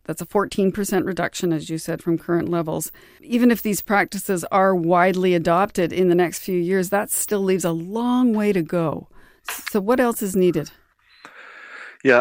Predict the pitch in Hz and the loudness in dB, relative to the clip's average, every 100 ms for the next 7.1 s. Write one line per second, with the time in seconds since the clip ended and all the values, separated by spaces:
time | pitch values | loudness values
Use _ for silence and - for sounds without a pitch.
0 | 110 123 - 131 131 107 107 110 113 120 | 6 4 4 4 6 6 6 4 0 -2
1 | - 131 127 - 120 - - 107 139 - | -4 -2 -2 -2 -4 -4 0 2 2 -6
2 | 120 - 139 - _ - 135 104 117 107 | -12 -10 -12 -12 _ -10 -10 -4 -2 -2
3 | - 113 107 104 98 95 95 95 92 95 | -2 -6 -4 -4 -2 -2 -2 -2 0 0
4 | - 135 117 110 - 110 110 123 131 143 | -2 -4 -4 -6 -6 -6 -2 -2 -2 0
5 | 123 101 135 120 110 90 104 95 117 107 | 0 0 -4 -6 -6 -6 -12 -4 0 0
6 | 104 95 104 110 98 92 101 - 107 101 | -2 -2 2 4 2 -2 -14 -6 -2 -2